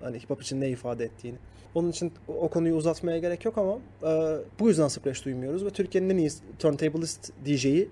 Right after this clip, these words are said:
Sagopa Kajmer, yani D J Mike Check. Albümde çok güzel scratchler duyduğum için çok memnunum açıkçası. E, Pankart'ın beat'i güzel bir beat aslında ama, e, beat'ten girmeyeyim. Şöyle, parçanın trafiğini ben biraz yorucu buldum. Daha akıcı bir trafikle yapsaymış daha iyi olabilirmiş ama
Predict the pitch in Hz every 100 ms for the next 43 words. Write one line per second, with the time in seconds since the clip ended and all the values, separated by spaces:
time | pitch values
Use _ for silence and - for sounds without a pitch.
0 | - - 170 135 160 160 123 123 131 127
1 | 139 123 135 139 127 151 - - - -
2 | 185 170 170 175 190 - 165 - 208 208
3 | 151 156 - 156 - 147 135 131 135 135
4 | 165 151 127 117 113 113 113 120 117 -
5 | - - 160 160 160 160 180 180 196 196
6 | 233 202 208 - 240 240 - - 139 151
7 | 185 180 135 143 147 123 139 165 214 226
8 | 269 226 151 165 - 175 180 170 208 -
9 | 208 190 208 202 - 175 202 226 226 185
10 | 175 202 208 220 190 190 190 190 170 160
11 | 156 143 123 - - - 165 214 196 170
12 | 170 - 170 165 - 160 - 156 160 -
13 | 156 170 151 139 135 147 160 156 202 175